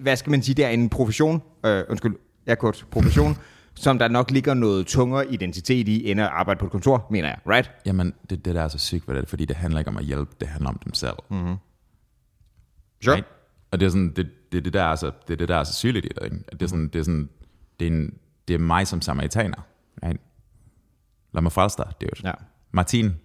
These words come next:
Speaker 2: den er hjemme, mand. Kanasterbanger, så kører vi.
Speaker 1: Martin, kanasterbanger.
Speaker 2: Øhm,
Speaker 1: Tak, Mitchell.
Speaker 2: <laughs> Øhm, ham har duden, ikke? Ham har den lidt, øh, Patrick Mahomes-alen.
Speaker 1: Mhm.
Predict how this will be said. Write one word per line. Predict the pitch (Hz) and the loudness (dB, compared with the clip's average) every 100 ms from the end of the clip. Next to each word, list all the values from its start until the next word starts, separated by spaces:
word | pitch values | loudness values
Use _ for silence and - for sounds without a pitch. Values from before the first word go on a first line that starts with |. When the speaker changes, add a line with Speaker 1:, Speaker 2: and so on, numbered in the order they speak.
| _ - | _ -4
Speaker 2:
den | 87 | 0
er | 82 | 2
hjemme, | 104 | 2
mand. | 110 - - _ _ _ - | 0 -2 -8 _ _ _ -2
Kanasterbanger, | 101 113 98 80 82 | 2 2 2 0 0
så | 85 | 0
kører | 113 113 | 0 0
vi. | 104 - - | -2 -6 -6
Speaker 1:
Martin, | 117 - 127 123 | -4 0 2 2
kanasterbanger. | 110 101 104 107 95 95 90 - - 92 | 2 -2 -4 -2 0 -2 -4 -10 -6 0
Speaker 2:
Øhm, | 92 90 85 80 82 | 2 2 -2 -4 0
Speaker 1:
Tak, | 123 123 - - - | 2 2 0 -20 -8
Mitchell. | 92 95 - 82 | -4 -2 -2 -6
Speaker 2:
<laughs> | - _ _ - - - - - - _ _ - 110 - _ _ _ - - - - - | -6 _ _ 0 2 2 -2 -6 -8 _ _ -12 -12 -12 _ _ _ -18 -16 -18 -20 -6
Øhm, | 98 90 82 80 - - _ _ | 0 0 0 -6 -10 -20 _ _
ham | - 113 | 0 2
har | 131 | 2
duden, | 98 82 98 | 0 0 0
ikke? | 131 - - | -2 -8 -6
Ham | 95 95 | 0 2
har | 85 | 2
den | 85 | 2
lidt, | 90 82 | 0 0
øh, | 71 71 58 60 - _ _ - | -2 -2 -2 -6 -8 _ _ -4
Patrick | 101 87 | -2 0
Mahomes-alen. | 85 90 87 78 80 | 2 2 0 -2 -2
Speaker 1:
Mhm. | 101 | -2